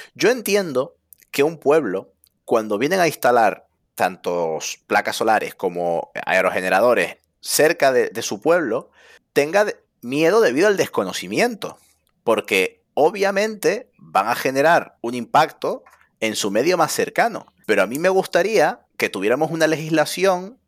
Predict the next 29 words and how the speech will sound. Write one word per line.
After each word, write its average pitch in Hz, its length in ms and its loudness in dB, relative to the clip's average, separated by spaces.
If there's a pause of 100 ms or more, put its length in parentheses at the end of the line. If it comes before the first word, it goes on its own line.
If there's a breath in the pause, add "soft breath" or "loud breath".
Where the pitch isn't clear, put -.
(220)
o - 40 -4
sea, 113 140 2
y 98 100 -4
que - 240 -2
fuéramos 175 560 -2
capaces 175 400 0
de 107 120 -2
confiar 101 500 0
verdaderamente 170 840 0 (200 soft breath)
en 165 460 0 (140)
que 95 160 -2
si 90 540 -4
se - 300 2
hacen 185 460 0
esas 180 280 0
obras, 208 520 0 (460)
primero, 117 500 0 (120)
es - 100 -14
para 98 180 2
el 98 80 0
bien 104 220 -2
de 117 100 2
todos 196 460 0 (100)
y 214 120 -6
segundo, 139 680 0 (220 loud breath)
se - 160 -2
van 110 180 2
a 123 60 -2
hacer 165 400 0